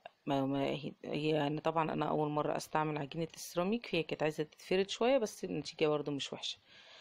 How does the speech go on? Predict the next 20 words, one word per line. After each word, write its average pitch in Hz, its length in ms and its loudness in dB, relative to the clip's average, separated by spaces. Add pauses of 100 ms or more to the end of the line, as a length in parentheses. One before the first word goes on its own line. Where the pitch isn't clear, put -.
(340)
آه، 147 180 0
عندك 160 360 0
بقى 151 280 0
طرحه 165 400 -2
قديمه 151 360 0
مش 143 180 -4
بتستخدميها، 147 840 -2
عندك 151 380 -2
قطعه 151 260 0
قماش 151 380 -2
كده 151 200 0
مركونه 147 500 -2
برضو 147 260 -2
مش 147 200 -2
بتستخدميها، 160 840 0
هنستغلها 151 720 -2
النهارده 151 400 0
في - 100 -6
الفكره - 340 -4
بتاعتنا، 160 500 0